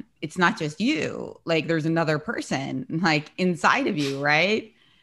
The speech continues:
And because this was, I think, like, second or third trimester, so I was already, like, able to, like, feel,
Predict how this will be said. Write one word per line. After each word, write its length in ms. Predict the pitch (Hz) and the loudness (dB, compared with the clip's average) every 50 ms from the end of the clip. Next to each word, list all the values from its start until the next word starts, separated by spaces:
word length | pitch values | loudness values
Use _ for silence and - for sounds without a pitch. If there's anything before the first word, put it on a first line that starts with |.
| _ - | _ 0
And 80 | 170 185 | 2 2
because 180 | 190 - 214 | 2 2 2
this 160 | 196 233 226 226 | 0 0 0 0
was, 140 | 208 185 | 0 2
I 120 | 180 170 170 | 4 4 4
think, 260 | 175 165 151 151 143 | 2 0 -2 -2 -2
like, 280 | 147 143 139 139 - - | -2 -2 -4 -4 -8 -12
second 400 | - - - 151 147 - 147 143 | -10 -6 -4 -4 -2 -2 -2 -2
or 160 | 139 139 135 | -2 -4 -4
third 260 | 131 - 147 143 139 | -4 -4 -4 -4 -4
trimester, 580 | - 143 135 139 135 135 139 139 - - 135 143 | -4 -4 -4 -2 -2 -2 -4 -4 -6 -8 -8 -6
so 120 | - 143 | -4 -2
I 20 | 139 | -2
was 100 | 143 139 | 0 2
already, 280 | 160 147 147 147 147 | 2 2 2 2 2
like, 320 | 143 139 139 139 143 - _ - | 2 0 0 -2 -4 -8 _ -4
able 240 | - 151 147 139 143 | -2 0 0 0 -2
to, 100 | - 151 | -2 -2
like, 160 | 135 135 - | -4 -4 -6
feel, 640 | - - 156 143 143 139 135 135 131 135 143 - | -6 -2 0 0 0 0 0 0 -2 -4 -6 -10